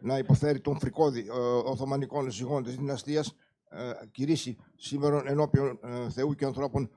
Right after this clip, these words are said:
την πολιτική αυτού ύπαρξη και ανεξαρτησία. Εδώ ο Φρόιντ, ε, ε, θα είχε κάτι να πει οπωσδήποτε και, ε, αν διαβάσουμε σταυρωτά, ε, τις, ε, τον αφορισμό και τη διακήρυξη, θα βγάλουμε ενδιαφέροντα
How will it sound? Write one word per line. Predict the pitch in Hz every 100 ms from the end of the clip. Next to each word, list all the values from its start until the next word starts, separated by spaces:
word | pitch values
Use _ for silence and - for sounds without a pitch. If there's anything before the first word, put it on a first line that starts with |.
| -
την | 127
πολιτική | 135 131 - 147
αυτού | 113 143
ύπαρξη | 135 - - 131 110 -
και | -
ανεξαρτησία. | 131 98 127 107 104 101 85 - _ _ _ _
Εδώ | 123 143 135
ο |
Φρόιντ, | 127 143 143 110 - _ _
ε, | 113 117 113 104 90 - - -
ε, | 113
θα | 123
είχε | 131 131
κάτι | 147 143 139
να | 135
πει | 147
οπωσδήποτε | 135 120 113 127 117 139 117 - - - _ - -
και, | 127 131 -
ε, | 117 113 110 101 107
αν | 147 120 117 120
διαβάσουμε | 131 147 - 113 101
σταυρωτά, | - 143 135 127 135 - - _ -
ε, | - 110 110
τις, | 107 117 107 90
ε, | 113 113 117 110 101
τον | 139
αφορισμό | 139 135 117 135 127
και | 131
τη | 123
διακήρυξη, | 139 127 143 143 - 123 -
θα | -
βγάλουμε | 123 139 135 135 135
ενδιαφέροντα | 135 139 131 131 123 117 117